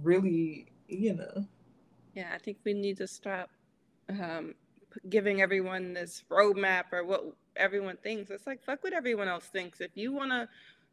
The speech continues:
Speaker 2: go to college and you're forty-five, go to college and get that bachelor's. If you don't ever wanna go to college and you wanna, and you're happy being, um, a waitress somewhere, like, if that's what fulfills you, that's what fulfills you. We need to stop putting this,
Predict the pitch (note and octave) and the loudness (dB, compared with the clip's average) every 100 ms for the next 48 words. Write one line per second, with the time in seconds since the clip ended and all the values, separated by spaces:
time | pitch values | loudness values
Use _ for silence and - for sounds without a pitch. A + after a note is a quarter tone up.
0 | E3+ F3 A3+ A#3+ C#4+ B3 B3 A#3+ A3+ G#3+ | -4 2 4 4 4 4 4 0 -2 -2
1 | A3+ A#3+ B3 A#3 A#3 A3+ A#3+ B3 A#3 G#3+ | -4 -2 -4 -4 -2 0 2 0 -4 -12
2 | C3+ G#3 A3 B3+ D4 D#4 B3 G#3+ G#3 G#3+ | -4 0 0 -2 -2 2 0 0 -4 -8
3 | D4+ C4+ A3 G#3+ G3+ - G3 F#3+ F3 - | -4 -2 2 2 0 -2 -6 -6 -8 -10
4 | B3 C4 C4 D4 C#4+ A3+ G#3 G#3 G3 - | -4 -2 -2 -4 -4 -4 -2 -2 -4 -2
5 | G3+ F#3+ F#3+ F#3 F#3 F#3+ A3+ A#3 A#3 A3 | -2 0 -4 -12 -16 -14 -8 -4 -2 -4
6 | G#3 _ _ _ _ - F#3+ A#3 C#4 C#4 | -6 _ _ _ _ -6 4 4 6 4
7 | B3 D4 C4+ B3+ - _ _ _ _ _ | 4 0 -6 -8 -12 _ _ _ _ _
8 | _ _ E3+ D#3+ E3 A3+ A#3 B3+ B3+ B3 | _ _ -18 -16 -4 -2 -2 -2 -6 -8
9 | - A3+ A3 A3+ A#3 - - B3 A3+ E4 | -10 -8 -6 -6 -10 -14 -2 0 0 -2
10 | B3 - A3 G#3 G3+ F#3+ F3+ F#3 F#3 F#3+ | -6 -4 -2 0 0 0 0 -2 -2 -2
11 | - G#3 - B3+ B3 A3 - B3+ B3+ B3 | 4 4 4 -4 -4 -6 0 0 0 -6
12 | A3+ - G#3+ - F#3 - A3+ G#3+ G3 F3+ | -8 -8 -18 -16 -12 -6 -6 -6 -12 -14
13 | F#3+ G#3 A3 G#3+ - A#3+ - _ A#3 A3 | -14 -12 -12 -8 -4 -4 -6 _ -2 -2
14 | G2+ G2+ G3+ - | -2 -4 -6 -8